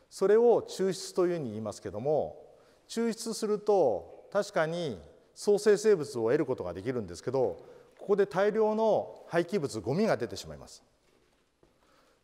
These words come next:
さらに医薬品を作るには、この総生成物を、組成生物を生成しなければいけません。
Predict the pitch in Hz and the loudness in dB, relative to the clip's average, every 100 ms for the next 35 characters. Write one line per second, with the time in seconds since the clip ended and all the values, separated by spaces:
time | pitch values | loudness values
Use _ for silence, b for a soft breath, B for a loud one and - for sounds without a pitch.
0 | _ - 233 240 196 170 131 127 175 175 | _ -2 2 4 2 0 -2 0 0 0
1 | 185 175 170 196 156 117 135 127 90 - | -2 -2 -2 -2 0 0 -2 -2 -6 -14
2 | - _ _ _ 175 180 175 202 202 202 | -20 _ _ _ -4 -2 2 2 4 2
3 | 196 - 220 196 123 - 117 143 110 - | 0 2 2 4 0 -4 0 2 0 0
4 | 160 - 202 220 208 - - 117 123 87 | 0 2 2 4 2 0 -4 0 0 0
5 | B B B - - 226 220 233 226 220 | B B B -8 6 6 8 4 4 2
6 | 170 101 87 82 80 69 | 2 0 -2 -8 -10 -12